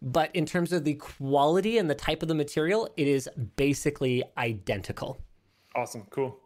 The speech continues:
Speaker 2: That's
Speaker 1: Yeah.
Speaker 2: exciting.
Speaker 1: It, it took us a long time because that was what was good about the factory we were using.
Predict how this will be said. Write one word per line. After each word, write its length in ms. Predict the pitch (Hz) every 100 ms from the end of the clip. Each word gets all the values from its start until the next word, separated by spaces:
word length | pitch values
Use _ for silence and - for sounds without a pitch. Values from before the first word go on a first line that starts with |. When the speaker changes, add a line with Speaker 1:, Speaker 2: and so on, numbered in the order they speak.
| -
Speaker 2:
That's 160 | 120
Speaker 1:
Yeah. 80 | 120
Speaker 2:
exciting. 240 | 120 120 117 _ _ -
Speaker 1:
It, 180 | 170 -
it 180 | 170
took 200 | - 208
us 100 | 226
a 60 | 208
long 440 | 165 151 156 160
time 300 | 156 156 127
because 240 | 117 151 123
that 220 | 147 202
was 160 | 196 147
what 220 | 160 165
was 240 | 151 156
good 320 | 127 208 147 139
about 300 | 143 143 143
the 60 | 120
factory 400 | 143 143 143 131
we 160 | 120
were 100 | 127
using. 400 | 143 214 165 90